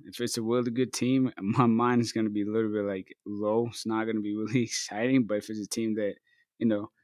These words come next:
it's gonna have a good challenge to us and we can put a good fight for them, I'll be really comfortable with it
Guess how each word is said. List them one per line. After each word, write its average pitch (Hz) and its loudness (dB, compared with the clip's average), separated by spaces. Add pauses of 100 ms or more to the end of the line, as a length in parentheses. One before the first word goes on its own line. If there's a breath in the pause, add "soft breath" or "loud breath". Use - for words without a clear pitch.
it's - -18
gonna 117 0
have 110 -2
a - -4
good 110 -2
challenge 113 0
to 117 0
us 117 0
and 104 -4
we 110 -4
can 101 -6
put 107 -4
a 104 -6
good 107 -4
fight 110 -2
for 123 0
them, 123 -2 (320)
I'll 101 -4
be 104 -2
really 104 -4
comfortable 95 -8
with 87 -12
it 92 -12